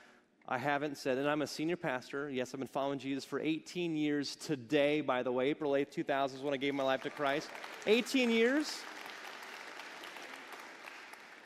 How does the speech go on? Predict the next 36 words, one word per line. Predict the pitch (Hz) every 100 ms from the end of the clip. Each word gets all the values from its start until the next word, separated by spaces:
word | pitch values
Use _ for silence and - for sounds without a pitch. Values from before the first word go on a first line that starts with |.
| - - - - -
And |
I'm | 247
like, | 277
"I | 285 349
follow | - 349 339
you | 339
in | 311
every | 320 330
area | 311 311
of |
my | 277 285
life." | 277 294
And | 254
Jesus | 226 254
says, | 208 175
"Are | - 214
you | 233
kidding | 262 - 254 262
me, | 269
Drew?" | 262 320 330 311 - - - - _ - _ - - - _ _ _ - _ - - -
And | - 202
I | 220
feel | 247
like | 247
the | 202
journey | 170 190 247 262
of | 214
eighteen | 220 226 - 214
years | 196 196 180 151 -
has | 175 165
been | 143 156 156
me | 170 208
realizing | 202 220 247 175 147 147 160
more | 156 185 233
and | 240
more | 208 165 139 147 165